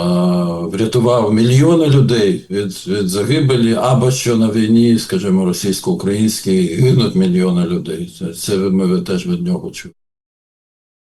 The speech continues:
А, щодо, е, дивіться, Близький Схід, це ж, е,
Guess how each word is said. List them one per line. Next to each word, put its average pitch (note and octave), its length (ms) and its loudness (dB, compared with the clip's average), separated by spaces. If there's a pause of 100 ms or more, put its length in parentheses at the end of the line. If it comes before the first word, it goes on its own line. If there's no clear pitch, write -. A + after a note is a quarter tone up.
(160)
А, F2+ 840 -2
щодо, D3 600 0 (220)
е, B2+ 220 2
дивіться, C3 400 0
Близький B2 380 0
Схід, F3+ 380 0
це B2+ 420 -2
ж, A#2 260 -6
е, - 20 -4